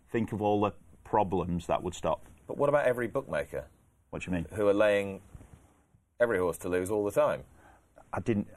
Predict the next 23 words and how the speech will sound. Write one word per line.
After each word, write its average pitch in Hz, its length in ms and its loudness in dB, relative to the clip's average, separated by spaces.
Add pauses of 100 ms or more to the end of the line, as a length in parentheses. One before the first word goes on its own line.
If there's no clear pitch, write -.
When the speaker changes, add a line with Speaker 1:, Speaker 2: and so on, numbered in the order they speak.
(120)
Speaker 1:
yeah, 90 260 2
I 90 60 2
mean, 120 340 0
as 110 160 0
an 120 120 2
owner 120 300 4
and 107 180 2
a 107 40 0
punter, 104 400 0
if 98 140 -2
you 135 140 0
can 123 160 0
go 113 180 4
in, 92 320 0 (420)
it'd 98 120 -4
be 131 80 2
very 151 320 4
easy, 107 240 2
wouldn't 92 260 2
it, 80 180 -2
as 92 140 0
an 98 120 2
owner? 95 300 2